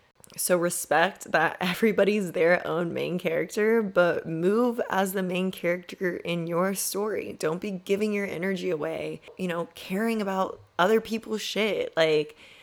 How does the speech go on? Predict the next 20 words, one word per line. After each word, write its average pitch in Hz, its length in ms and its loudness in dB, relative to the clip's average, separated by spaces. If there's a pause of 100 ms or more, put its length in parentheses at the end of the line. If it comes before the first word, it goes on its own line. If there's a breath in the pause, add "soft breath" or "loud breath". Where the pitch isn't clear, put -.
(140 loud breath)
when 185 260 0
you 202 220 0
are 196 600 0
gossiping 180 800 0
or 151 720 2 (240)
letting 175 320 2
yourself 185 340 -4
get 185 120 -4
involved 165 440 -4
with 175 160 -6 (240)
drama, 185 760 0
you're 175 240 0
essentially 170 600 -4
feeding 160 460 -4
into 156 180 -4
the 156 240 -2
energy 147 340 -4
of 151 100 -2
somebody 147 380 -4
else 139 340 -2